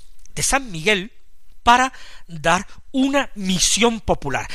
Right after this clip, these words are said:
Esa misión popular fue muy importante en la vida de Isabel. Se distribuyeron por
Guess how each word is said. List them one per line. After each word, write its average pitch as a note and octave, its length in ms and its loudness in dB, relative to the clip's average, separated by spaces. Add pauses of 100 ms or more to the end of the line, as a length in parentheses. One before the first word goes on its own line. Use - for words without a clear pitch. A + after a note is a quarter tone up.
(120)
Esa C4+ 280 4
misión C#4 520 2 (120)
popular D4+ 580 2 (680)
fue - 320 0
muy A#3+ 280 4
importante F#3 840 0 (560)
en G3 320 0 (140)
la D#3+ 200 -2
vida D#3 380 -2 (260)
de D#3+ 160 0
Isabel. - 500 0 (480)
Se - 220 2
distribuyeron A#3+ 640 2
por G3 260 2